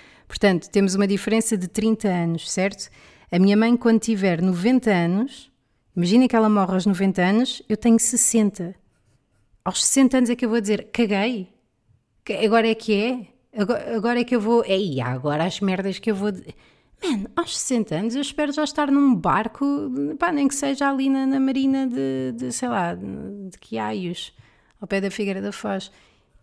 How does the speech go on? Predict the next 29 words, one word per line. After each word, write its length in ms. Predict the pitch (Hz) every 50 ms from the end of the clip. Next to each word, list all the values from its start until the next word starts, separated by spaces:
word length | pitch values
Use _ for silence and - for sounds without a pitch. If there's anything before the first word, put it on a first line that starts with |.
| _ _ -
Não 260 | 339 370 403 392 381 403
é, 160 | 359 302 294
não 160 | 294 302 311
vai 160 | 277 302 294
ser 220 | 285 - - 269 247
aos 180 | - - -
sessenta 360 | - - - 165 165 165 220
que 100 | 214 -
eu 40 | 240
vou 120 | 214 240 254
tomar 300 | - 254 247 240 240 247
decisões 440 | - - 254 247 220 247 254 240 247
disruptivas 720 | - - - - - _ - 254 254 226 254 262 247 233 262
na, 160 | 262 254 269
na 160 | 269 269 269
minha 200 | 269 277 285 302
vida. 440 | 262 254 285 311 294 302 - - -
Aos 180 | - 202 -
sessenta 340 | - - - 226 247 247 262
eu 80 | 277 262
vou 100 | 254 285
estar 260 | 269 - - 285 285
arrependida 760 | 277 - - - - 285 277 254 214 202 226 254 233 277 277
de 80 | 247 233
não 120 | 277 277
ter 160 | 277 277 277
aproveitado 580 | 277 269 247 262 254 285 277 285 277 262 254 277
melhor. 300 | 285 285 294 277 269 277
Portanto, 440 | - - - - 233 180 175 -